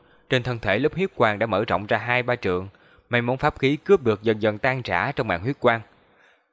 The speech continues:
Các loại pháp thuật và công kích của đám khôi lỗi đều bị lớp huyết quang cản lại bên ngoài. Lúc này lớp hào quang hộ thể trước người của hắn dày hơn,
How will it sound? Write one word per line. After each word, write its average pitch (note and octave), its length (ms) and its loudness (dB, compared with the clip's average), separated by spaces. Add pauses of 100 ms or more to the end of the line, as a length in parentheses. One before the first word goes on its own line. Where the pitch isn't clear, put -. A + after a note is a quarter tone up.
(140)
Các F3 140 4
loại A2 140 6
pháp D#3+ 200 0
thuật A2 160 -4
và G#2+ 120 2
công A#2+ 180 -4
kích - 140 -2
của D3+ 80 4
đám C#3+ 140 2
khôi A#2 180 0
lỗi G2 240 4
đều B2 100 0
bị G2+ 100 0
lớp C3+ 220 0
huyết F#3 180 -2
quang A2+ 220 2
cản F#2+ 240 -2
lại A2 100 0
bên G#2 160 -2
ngoài. F#2+ 280 0 (640)
Lúc D#3+ 180 2
này A2+ 220 4
lớp C3+ 140 0
hào G#2+ 220 2
quang B2+ 220 2
hộ F#2+ 200 0
thể G2 180 0
trước F3+ 220 0
người G#2 140 0
của B2+ 120 0
hắn C#3+ 300 -4
dày G2 140 4
hơn, C3 220 -2